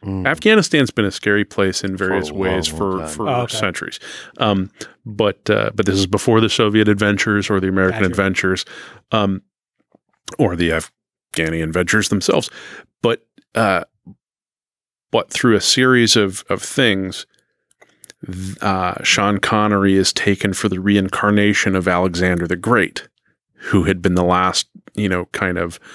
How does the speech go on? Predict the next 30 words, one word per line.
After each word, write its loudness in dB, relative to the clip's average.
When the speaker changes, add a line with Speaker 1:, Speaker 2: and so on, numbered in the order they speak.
Speaker 3:
Mm-hmm. -10
Speaker 2:
outsider 2
white 0
guy 0
to -4
come -4
through 0
Afghanistan. -2
And -4
it -10
turns -2
out 0
that -10
they 2
had -4
been -2
worshiping 2
and -2
celebrating 2
his -2
memory 0
as -2
a 0
god. 0
Um, -10
and, 0
and -2
it's -2
just 2
this, 0